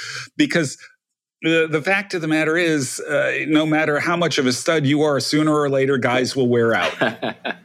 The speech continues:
Speaker 1: And the trick is, demons won't.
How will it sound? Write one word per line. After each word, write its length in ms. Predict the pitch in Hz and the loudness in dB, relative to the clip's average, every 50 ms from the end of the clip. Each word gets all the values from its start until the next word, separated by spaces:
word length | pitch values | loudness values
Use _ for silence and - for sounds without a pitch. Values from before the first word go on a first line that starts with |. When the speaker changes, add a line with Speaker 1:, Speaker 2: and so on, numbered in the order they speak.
| - - | -4 0
Speaker 1:
And 720 | 175 165 139 - 165 147 - - 190 139 143 147 143 143 147 143 131 120 123 135 | 0 2 2 2 2 0 0 0 0 0 0 0 -2 -2 -4 -4 -6 -6 -2 -2
the 140 | 147 139 - | -2 -2 -2
trick 280 | - - 214 220 214 - | 0 0 0 0 0 0
is, 440 | 156 139 135 139 135 131 - - _ _ - 135 117 | 0 2 2 2 0 -2 -6 -10 _ _ -6 -4 -4
demons 600 | 101 156 165 165 175 170 160 165 160 147 120 - | 0 2 2 4 4 2 2 2 2 0 0 0
won't. 500 | 110 120 127 127 117 95 - - - - | 2 2 2 2 0 -2 -4 -6 -8 -8